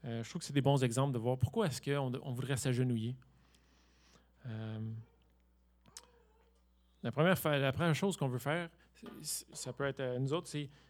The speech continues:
si vous êtes, euh, pas vraiment engagé, vous avez des doutes, vous avez des questions, hein ? Des fois, on a des questions par rapport à Dieu. Euh, on peut s'agenouiller devant Dieu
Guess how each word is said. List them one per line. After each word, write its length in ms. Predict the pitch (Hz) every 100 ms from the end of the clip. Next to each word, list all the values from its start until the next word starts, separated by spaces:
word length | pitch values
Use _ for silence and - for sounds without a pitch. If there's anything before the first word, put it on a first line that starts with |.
| _
si 180 | - 202
vous 160 | 151
êtes, 160 | 165 165
euh, 180 | 135 127
pas 200 | 123 202
vraiment 280 | 135 139 135
engagé, 560 | 127 131 110 120 123 131 -
vous 120 | 127
avez 120 | 135
des 140 | 147 120
doutes, 340 | - 131 135
vous 120 | -
avez 120 | 131
des 120 | 156 135
questions, 520 | - 120 - 127 123 - _ -
hein ? 180 | 127 151 - - -
Des 60 |
fois, 140 | - 160
on 40 |
a 60 | 143
des 120 | 131
questions 260 | 131 135 160
par 100 | 135
rapport 140 | 135
à 60 | 127
Dieu. 240 | 131 156 - - - -
Euh, 300 | 113 113 110 113 _ _ _
on 80 | -
peut 220 | 117 170
s'agenouiller 520 | 160 147 135 139 139 151
devant 140 | 139
Dieu 240 | 127 156